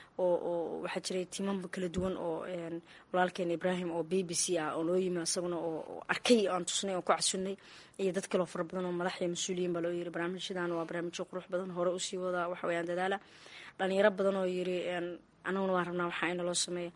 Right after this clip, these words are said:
Hadda shalay baa ugu dambeysay, een, dhalinyaro falcelintooda nagu soo gudbiyay oo yiri, "Waxaan idinka codsanaynaa barnaamijka noo samaysaan." Kii, een, ahaa,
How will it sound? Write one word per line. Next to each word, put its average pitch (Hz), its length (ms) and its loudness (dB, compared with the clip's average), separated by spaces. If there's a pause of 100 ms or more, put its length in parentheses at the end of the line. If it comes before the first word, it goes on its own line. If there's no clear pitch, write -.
(260)
Hadda 185 180 2
shalay 220 280 4
baa 185 120 2
ugu 180 140 -6
dambeysay, 170 580 -2 (440)
een, 170 340 0 (120)
dhalinyaro 185 280 0
falcelintooda 175 800 0 (240)
nagu 180 200 -4
soo 190 240 0
gudbiyay 180 340 -4
oo 180 120 -2
yiri, 175 280 -6 (240)
"Waxaan - 160 -2
idinka 180 160 0
codsanaynaa 175 440 2
barnaamijka 165 460 -2
noo 165 120 -4
samaysaan." 165 500 0 (380)
Kii, 196 300 0
een, 160 360 -4
ahaa, 165 360 0